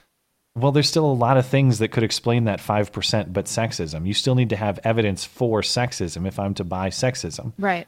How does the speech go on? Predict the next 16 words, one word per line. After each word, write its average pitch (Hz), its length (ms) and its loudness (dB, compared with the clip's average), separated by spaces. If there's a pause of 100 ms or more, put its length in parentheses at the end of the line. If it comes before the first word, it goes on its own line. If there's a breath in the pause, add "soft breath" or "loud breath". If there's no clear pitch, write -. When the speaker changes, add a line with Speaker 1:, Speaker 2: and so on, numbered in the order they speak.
Speaker 1:
Because 127 240 0
the 123 100 2
list 151 260 2
of 120 80 -2
things, 139 300 2 (160 loud breath)
you're 127 80 0
trying 180 160 4
to 185 60 4
do 160 100 4
process 143 540 2
of 135 80 2
elimination 117 720 0
to 123 80 0
get 110 240 0
to 113 80 -4
sexism. 139 640 -2